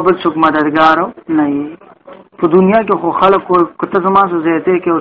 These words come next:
څه زه ووایم، لکه ته به ووایې چې د دې ورونه دي او د هغه دي او د قام قبیلې ده، خو چې ته په داسې چا باندې زیاتی کوې چې د هغه د الله نه ما سوا بل څوک هم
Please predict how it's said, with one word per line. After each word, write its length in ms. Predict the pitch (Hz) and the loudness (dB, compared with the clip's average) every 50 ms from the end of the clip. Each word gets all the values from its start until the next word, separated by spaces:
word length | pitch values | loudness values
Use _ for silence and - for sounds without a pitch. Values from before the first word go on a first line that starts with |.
| - | -2
څه 60 | - 165 147 | -4 -4 -2
زه 80 | 170 165 | 0 0
ووایم، 480 | 165 160 160 165 170 175 175 170 165 | 0 0 -2 0 0 0 0 -2 -2
لکه 180 | 165 160 - 165 | -4 -6 -8 -10
ته 120 | - 165 | -6 -6
به 100 | 160 165 | -4 -2
ووایې 220 | 160 160 160 156 - | -2 -2 -2 -2 -4
چې 80 | - 170 - - - - - - - - - - - - - - - | -6 -10 -12 -14 -16 -18 -18 -18 -18 -18 -16 -14 -14 -14 -12 -8 -4
د 20 | 165 151 151 | -2 2 6
دې 100 | 165 165 | 6 8
ورونه 460 | 160 156 156 156 165 170 170 165 165 | 8 6 6 6 6 6 6 6 4
دي 120 | 156 151 156 | 4 4 4
او 60 | 147 143 | 4 6
د 60 | 147 143 | 4 4
هغه 180 | 135 123 156 160 147 151 | 4 4 4 4 4 6
دي 60 | 160 160 | 6 6
او 140 | 165 160 156 151 | 6 6 4 2
د 20 | - - | 2 4
قام 180 | 160 160 160 151 143 - | 6 6 6 6 4 0
قبیلې 460 | 151 139 143 143 139 151 151 143 135 127 | 0 2 2 4 6 6 6 4 4 2
ده، 100 | 131 127 123 - - - - - - - - - - | 0 -2 -4 -6 -10 -18 -20 -18 -18 -18 -18 -8 0
خو 100 | - 180 165 - | 2 2 4 6
چې 60 | 403 - - | 4 4 4
ته 60 | 247 233 | 2 2
په 80 | - 220 185 190 | 4 4 4 4
داسې 200 | 285 262 - 254 208 - | 4 2 2 0 0 4
چا 100 | - 240 233 226 | 6 6 8 8
باندې 280 | 214 202 196 185 165 | 6 4 4 4 4
زیاتی 260 | 180 180 175 - 220 220 214 | 4 4 6 6 4 4 6
کوې 120 | 220 202 185 | 4 4 4
چې 60 | 196 180 | 6 6
د 60 | 175 175 | 8 8
هغه 120 | 170 175 180 | 8 8 8
د 80 | 190 185 | 8 8
الله 140 | 180 185 190 185 | 8 8 8 8
نه 60 | 185 180 180 | 8 8 6
ما 60 | 175 - | 4 4
سوا 160 | - 185 185 175 170 | 4 4 4 4 4
بل 100 | 190 190 185 - - - - - | 4 2 0 -2 -12 -18 -10 -2
څوک 280 | - 302 294 - - - | 0 0 0 2 2 0
هم 80 | 185 | 0